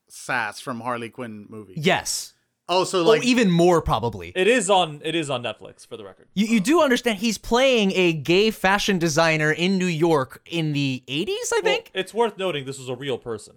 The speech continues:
Speaker 2: Yes, this is
Speaker 1: Right.
Speaker 2: a, a biography,
Speaker 1: I,
Speaker 2: like,
Speaker 1: I
Speaker 2: kinda
Speaker 1: didn't
Speaker 2: thing.
Speaker 1: know that. That's awesome.
Speaker 3: Biopic.
Speaker 2: Uh, what?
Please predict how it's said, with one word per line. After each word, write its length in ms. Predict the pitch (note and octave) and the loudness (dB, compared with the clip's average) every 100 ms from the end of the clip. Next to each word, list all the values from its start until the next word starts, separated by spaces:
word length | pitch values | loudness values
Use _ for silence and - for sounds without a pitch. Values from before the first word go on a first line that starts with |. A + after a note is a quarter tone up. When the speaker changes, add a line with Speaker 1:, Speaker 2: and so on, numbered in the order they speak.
| - | 0
Speaker 2:
Yes, 360 | G3 - - | 0 0 -8
this 160 | - F#3 | -10 -4
is 40 | |
Speaker 1:
Right. 160 | C#3+ C3+ A2+ | 0 0 0
Speaker 2:
a, 60 | |
a 20 | |
biography, 680 | D#3 E3 D#3 C3+ B2+ A#2+ G#2 | 2 4 4 0 -4 -8 -4
Speaker 1:
I, 140 | D3 | 0
Speaker 2:
like, 80 | D#3 | 0
Speaker 1:
I 40 | C#3+ | 0
Speaker 2:
kinda 140 | D3 | 0
Speaker 1:
didn't 80 | D3 | 0
Speaker 2:
thing. 80 | C3+ | 0
Speaker 1:
know 120 | C3 B2 | -2 -4
that. 160 | G#2+ | -6
That's 200 | G2+ A#2 | -12 -12
awesome. 300 | C#3+ C3+ - | -10 -12 -14
Speaker 3:
Biopic. 640 | B2+ A2 G2 _ D3+ C#3 D3+ - | -10 -10 -12 _ -16 -14 -10 0
Speaker 2:
Uh, 140 | D3+ - | 0 0
what? 320 | D3 F#3+ - | 0 0 0